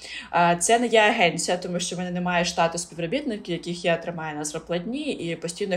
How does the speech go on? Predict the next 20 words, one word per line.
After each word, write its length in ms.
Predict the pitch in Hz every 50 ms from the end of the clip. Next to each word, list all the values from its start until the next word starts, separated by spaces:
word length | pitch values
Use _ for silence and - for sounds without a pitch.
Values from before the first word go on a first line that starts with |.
| 180
генерую 340 | 185 170 165 160 180 180 175
їм 160 | 175 180 170
проекти. 560 | 160 - - 247 - - - - - - - - - - - - - - - -
Але 200 | 180 196 208 202
при 140 | - 202
цьому 240 | 202 254 269 277 254
я 140 | 220 202 196
не 100 | 190 196
можу 200 | 196 214 214 190
сказати, 320 | 185 - 185 180 175 170
що 180 | - - - 151
я 80 | 175 175
фрілансер 760 | 175 - - 165 156 160 190 240 - - - - 185 175 -
або 260 | - 160 160 151 165
консультант, 760 | 160 - 165 170 - 185 165 160 - 196 226 339 349 339 -
тому 200 | - 170 160 175
що 180 | - - - 160
в 60 | 156
мене 200 | 175 196 202 185
є 340 | 160 170 175 180 175 175